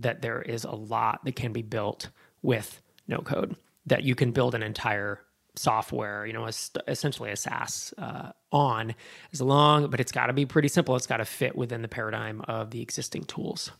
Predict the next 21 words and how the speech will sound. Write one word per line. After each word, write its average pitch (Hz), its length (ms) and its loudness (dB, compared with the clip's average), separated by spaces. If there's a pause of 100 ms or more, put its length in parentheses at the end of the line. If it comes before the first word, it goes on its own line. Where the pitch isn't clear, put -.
(1040)
Oh, 151 80 6
there's, 151 160 4
I - 140 -2
should - 180 0
also 240 200 4
say, 208 160 4
you 190 100 4
know, 208 80 4
there's 214 180 4
something 214 220 0
called 175 160 4
low 123 260 4
code 123 300 -2
as 117 140 -6
well, 113 140 -2
if - 80 -6
you - 60 -6
haven't 120 140 -6
heard 127 100 -4
about 117 200 -6
this. - 140 -2